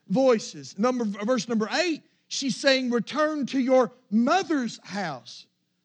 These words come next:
The Lord deal kind with you as you have dealt with the dead and with me.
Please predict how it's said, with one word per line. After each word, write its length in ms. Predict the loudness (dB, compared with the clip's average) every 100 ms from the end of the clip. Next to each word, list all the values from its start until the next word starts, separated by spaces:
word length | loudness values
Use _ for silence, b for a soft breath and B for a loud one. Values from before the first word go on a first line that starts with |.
| -2
The 60 | 2
Lord 200 | 4 2
deal 140 | -2
kind 360 | -4 -4 -4 -4
with 120 | -2
you 140 | 0
as 160 | -2 -2
you 60 | -2
have 120 | 0
dealt 240 | 0 0 -6 b b
with 160 | -4 -2
the 80 | -2
dead 340 | 0 0 -4 _
and 180 | -6 -2
with 140 | -2 0
me. 320 | 0 0